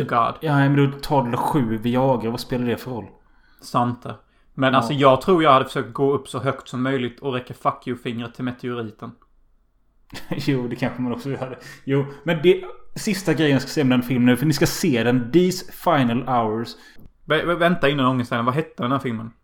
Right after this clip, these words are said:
Speaker 2: Bara så att vi kan liksom representa de som bryr sig.
Speaker 1: These Final Hours.
Speaker 2: Okej, These Final Hours. Australiensk film om undergång, realism, tolvårig tar knark.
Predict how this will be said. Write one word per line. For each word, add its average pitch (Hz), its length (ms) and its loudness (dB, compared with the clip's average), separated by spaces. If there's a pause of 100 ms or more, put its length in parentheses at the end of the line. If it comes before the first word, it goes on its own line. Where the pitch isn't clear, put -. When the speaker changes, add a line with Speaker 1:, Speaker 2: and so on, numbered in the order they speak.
(100)
Speaker 2:
Bara 123 220 2
så 131 140 -2
att 113 100 -2
vi 120 120 -2
kan 117 200 -8
liksom 120 280 -6
representa 120 540 -2
de 117 160 0
som 117 220 -4
bryr 117 180 0
sig. 113 240 -10 (800)
Speaker 1:
These 147 500 6 (320)
Final 110 560 0 (100)
Hours. 101 520 -6
Speaker 2:
Okej, 135 240 0
These 156 300 2
Final 147 240 4
Hours. 123 280 0
Australiensk 143 720 -2
film 127 380 -2
om 127 160 -6
undergång, 131 560 -2
realism, 127 720 -4
tolvårig 123 460 2
tar 127 80 -6
knark. 120 580 0